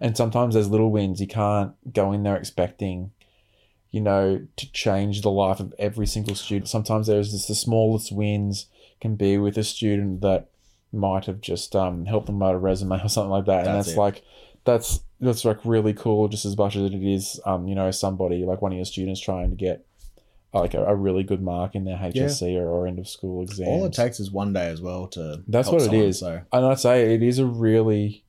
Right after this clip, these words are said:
Speaker 1: you know, there's a lot of stuff happening at the moment in the profession itself, you know, outside,
Speaker 2: Yeah.
Speaker 1: and, and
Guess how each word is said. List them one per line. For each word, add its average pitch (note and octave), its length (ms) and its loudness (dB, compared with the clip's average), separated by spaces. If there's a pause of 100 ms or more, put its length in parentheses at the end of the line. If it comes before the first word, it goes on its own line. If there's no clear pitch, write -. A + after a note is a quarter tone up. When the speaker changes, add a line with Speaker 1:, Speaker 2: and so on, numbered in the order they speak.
(140)
Speaker 1:
you A#2+ 100 0
know, G#2+ 180 4
there's A2 180 2
a A2+ 60 2
lot A#2+ 200 4
of G#2+ 80 2
stuff G2+ 280 0
happening G#2 340 0
at G2+ 60 -4
the G#2+ 100 0
moment G2 500 0 (160)
in A2 120 -2
the G#2+ 80 0
profession G2 480 -2
itself, F2+ 460 -2
you F2+ 60 -6
know, F2+ 140 -6
outside, F2+ 600 0
Speaker 2:
Yeah. F#2 60 -4
Speaker 1:
and, F2+ 100 -6
and G2+ 580 -6